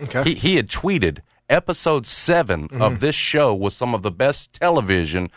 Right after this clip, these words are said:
Speaker 2: both the acting, the writing, everything else, said he couldn't breathe watching it that he'd ever watched. And so that's what brought me in, not to mention the fact that it's set in Chicago, everything else. So go,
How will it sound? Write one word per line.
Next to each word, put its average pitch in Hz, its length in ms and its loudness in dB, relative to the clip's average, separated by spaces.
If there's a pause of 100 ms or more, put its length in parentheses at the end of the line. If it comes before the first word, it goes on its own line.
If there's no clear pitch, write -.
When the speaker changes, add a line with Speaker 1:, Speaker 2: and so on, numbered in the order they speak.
(220)
Speaker 2:
both 123 220 0
the 107 160 -2
acting, 143 500 0
the 123 100 0
writing, 123 460 0
everything 123 420 -2
else, 120 380 2 (180)
said 135 200 0
he 120 60 -2
couldn't 131 280 -2
breathe 139 280 0
watching 120 360 2
it 90 80 -4
that 107 120 2
he'd 101 180 -2
ever 113 240 0
watched. 107 420 0
And 98 140 -6
so 95 120 2
that's 104 260 2
what 123 160 0
brought 101 320 2
me 95 320 -2
in, 78 200 -2 (280)
not 117 200 2
to 107 60 -6
mention 101 300 -2
the 85 80 -2
fact 85 280 2
that 82 100 0
it's 78 160 -4
set - 300 0
in 87 140 -2
Chicago, 78 580 0
everything 69 320 -2
else. 67 260 -6
So - 180 -6 (340)
go, 117 140 2